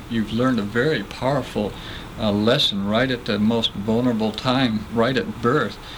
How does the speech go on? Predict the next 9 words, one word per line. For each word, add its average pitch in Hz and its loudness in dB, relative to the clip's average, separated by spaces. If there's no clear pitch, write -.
the 104 -6
time 127 0
when 117 2
we're 104 2
imprinting 120 0
so 113 2
much, 117 2
that 113 2
sexuality, 127 0